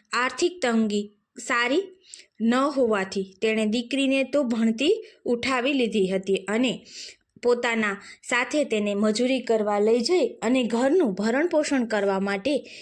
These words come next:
દીકરીને પણ તેની સાથે કામે લઈ જતા હતો.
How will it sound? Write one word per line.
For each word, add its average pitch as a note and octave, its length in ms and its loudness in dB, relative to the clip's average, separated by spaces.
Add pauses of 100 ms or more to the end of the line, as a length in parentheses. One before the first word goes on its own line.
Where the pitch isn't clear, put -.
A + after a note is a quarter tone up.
(160)
દીકરીને D4 560 2
પણ G3 160 -2
તેની G#3 340 0
સાથે G3+ 440 -2 (320)
કામે C4 340 2
લઈ G#3+ 200 4
જતા G3 320 -2
હતો. G3 320 -2